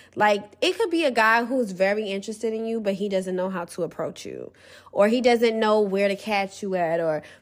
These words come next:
you know, like, you have to acknowledge who you are entertaining, and we have to have discernment. And I know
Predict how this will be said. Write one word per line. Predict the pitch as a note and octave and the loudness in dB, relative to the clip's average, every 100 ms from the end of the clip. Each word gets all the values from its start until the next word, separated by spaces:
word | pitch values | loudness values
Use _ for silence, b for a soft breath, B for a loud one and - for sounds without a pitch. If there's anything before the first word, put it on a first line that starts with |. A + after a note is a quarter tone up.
| - | -4
you | A3+ | 2
know, | A#3+ A#3 A3+ | 4 4 2
like, | G#3+ G3 F#3+ | 2 2 2
you | B3+ | 0
have | C#4+ B3+ C4 | 2 2 2
to | B3+ | 0
acknowledge | G#3 G3+ G3 G3+ F#3+ | 2 2 4 2 0
who | - A#3 A3 | -4 -4 -4
you | F#3 G#3+ G#3 | -4 -2 0
are | F3+ | 0
entertaining, | - F3+ F3+ E3+ - F#3 G3 E3+ B2 G#2+ | 0 -4 -6 -6 -4 -4 -2 -2 -4 -6
and | E3+ F3 | -6 -6
we | G#3 | -4
have | A3+ A3+ | -4 -6
to | A3 | -6
have | A3 F#3+ | -6 -6
discernment. | F#3+ F3+ - G3 G3+ F#3+ A#2+ | -8 -10 -8 -6 -4 -6 -4
And | F3+ | -2
I | F#3 | -2
know | G#3 G3+ | 0 -2